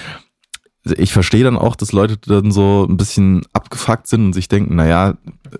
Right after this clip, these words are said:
egal was ich habe, ich gehe nicht zum Arzt, bringt ja nichts. Also entweder kann er mich nicht behandeln oder ich komme nicht dran oder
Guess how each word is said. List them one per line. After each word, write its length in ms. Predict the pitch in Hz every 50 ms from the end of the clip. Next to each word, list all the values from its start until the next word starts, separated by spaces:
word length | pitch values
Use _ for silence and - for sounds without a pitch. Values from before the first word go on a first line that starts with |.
| _
egal 320 | - - 82 92 85 98 101
was 140 | 92 87
ich 80 | 87 92
habe, 160 | 90 80 87
ich 100 | 87 -
gehe 120 | - 90 92
nicht 140 | 92 -
zum 140 | - - 82
Arzt, 260 | - 85 87 - -
bringt 240 | - - 92 107 113
ja 60 | -
nichts. 300 | - 76 85 - - - -
Also 260 | - 76 73 78 69
entweder 420 | 50 - 85 85 85 82 80 73 -
kann 240 | _ - - 87 87
er 60 | 85
mich 140 | 82 80 -
nicht 120 | 90 -
behandeln 500 | - 71 78 85 101 110 110 110 110 95
oder 200 | - 76 73 76
ich 100 | 80 -
komme 180 | - - - 80
nicht 140 | 80 - -
dran 340 | - - 73 85 110 110 92
oder 300 | - 78 78 76 73